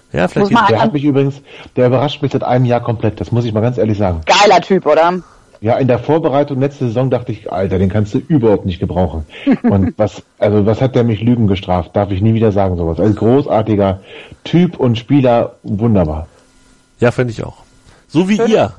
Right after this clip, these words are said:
Speaker 1: Ihr
Speaker 2: Ja.
Speaker 1: wart wunderbar. Also ihr beide und
Speaker 2: <laughs>
Speaker 1: Axel Goldmann
Speaker 2: Du auch.
Speaker 1: natürlich auch. Ähm,
Speaker 2: Ja.
Speaker 1: das war ganz wunderbar heute und hat mir sehr viel Spaß gemacht. Nächste Woche.
Speaker 3: Das sagst du auch jedes Mal dort.
Speaker 1: Ja,
Speaker 3: <laughs>
Speaker 1: und das ist tatsächlich, das ist meine Catchphrase und, äh, ich, ich hau die jede Woche raus und sie stimmt jede Woche. Nein, das stimmt nicht, aber diese Woche stimmt's wirklich.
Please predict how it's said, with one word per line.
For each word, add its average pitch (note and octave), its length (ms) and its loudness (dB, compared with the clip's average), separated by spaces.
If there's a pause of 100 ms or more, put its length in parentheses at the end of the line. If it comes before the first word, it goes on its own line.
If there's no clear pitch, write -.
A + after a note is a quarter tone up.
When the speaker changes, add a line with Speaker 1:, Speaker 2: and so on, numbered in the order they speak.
(120)
Speaker 1:
Ihr D3 60 2
Speaker 2:
Ja. D#3 80 2
Speaker 1:
wart E3+ 160 2
wunderbar. A#2+ 640 0
Also A2 180 -2
ihr G#2+ 160 0
beide E3 360 2
und C#3 260 -4
Speaker 2:
<laughs> - 0 -
Speaker 1:
Axel D3 240 -2
Goldmann C#3 340 0
Speaker 2:
Du - 100 2
auch. G#3 100 4
Speaker 1:
natürlich B2+ 220 0
auch. B2 280 -2 (360)
Ähm, A2 260 2
Speaker 2:
Ja. E3+ 140 0 (120)
Speaker 1:
das A#2+ 160 0
war F3+ 100 2
ganz F3+ 160 0
wunderbar F3 400 0
heute B2+ 220 0
und C3 40 -4
hat C#3 120 -2
mir C#3 100 0
sehr C#3+ 140 0
viel C#3 100 -6
Spaß - 300 -4
gemacht. G#2+ 300 -4 (1160)
Nächste F#3+ 300 0
Woche. G#3+ 340 2 (180)
Speaker 3:
Das G#2+ 140 0
sagst C#3 200 0
du C#3+ 40 4
auch B2 100 4
jedes G2+ 320 2
Mal F2 200 2
dort. D2 300 -8 (120)
Speaker 1:
Ja, A3 240 2 (120)
Speaker 3:
<laughs> C#3+ 140 -4
Speaker 1:
und E3+ 240 -2
das D#3+ 180 -2
ist E3 140 -10
tatsächlich, D#3 420 -2
das C3 140 -2
ist - 40 -12
meine C#3+ 160 0
Catchphrase - 720 -2
und, C3 220 -4
äh, B2 280 4
ich, A#2+ 160 -4
ich A2+ 120 -8
hau C#3 140 2
die C3+ 80 -2
jede C#3+ 220 0
Woche D3 180 -2
raus C#3+ 240 -2
und C#3 80 -4
sie D3 80 -4
stimmt - 260 -4
jede E2 200 -6
Woche. - 200 -16
Nein, C3 140 0
das E3 100 0
stimmt F3 180 -2
nicht, E3+ 180 -4
aber A2+ 160 2
diese E3 160 0
Woche C#3+ 160 0
stimmt's B2+ 220 -4
wirklich. G#2+ 360 -2